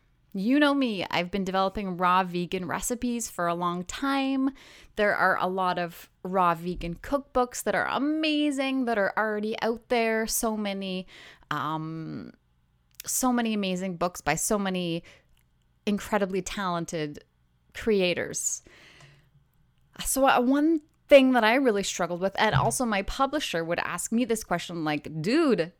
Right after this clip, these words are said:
there's already so many raw books out there. What are you gonna do? What, what do you have to say that's different?" Firstly,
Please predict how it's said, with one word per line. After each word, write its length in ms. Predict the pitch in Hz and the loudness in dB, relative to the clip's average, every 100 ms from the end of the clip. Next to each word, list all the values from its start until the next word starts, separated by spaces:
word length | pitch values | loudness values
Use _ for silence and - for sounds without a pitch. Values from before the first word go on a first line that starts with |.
| - | -2
there's 200 | 220 233 - | 0 2 4
already 360 | 226 262 254 254 | 6 6 6 4
so 140 | 262 | 2
many 240 | 240 233 220 | 2 2 2
raw 240 | 202 185 | 4 4
books 260 | 180 190 - | 2 0 -2
out 200 | 165 160 | -4 -2
there. 160 | 165 | -4
What 320 | 165 170 196 | -2 0 2
are 100 | - | 2
you 160 | 165 165 | -2 -2
gonna 220 | 165 175 | -2 -2
do? 320 | 160 160 160 - | -2 -4 -6 -2
What, 300 | 180 226 214 | 0 0 0
what 160 | 262 | 0
do 40 | 262 | 0
you 280 | 220 247 | 0 -2
have 320 | 254 180 170 - | -2 -4 -6 -8
to 80 | 185 | -12
say 380 | - - 165 | -6 -2 -2
that's 300 | 165 139 - | -2 -4 -6
different?" 580 | - - 185 - - - - _ _ _ _ _ _ _ _ - - - - - - _ _ _ _ _ _ _ _ _ _ _ _ _ _ _ _ _ _ - | -6 -6 -4 -6 -10 -12 -20 _ _ _ _ _ _ _ _ -20 -20 -20 -20 -20 -20 _ _ _ _ _ _ _ _ _ _ _ _ _ _ _ _ _ _ -14
Firstly, 880 | - - 311 349 - 185 151 - | -4 2 2 2 -4 -6 -6 -8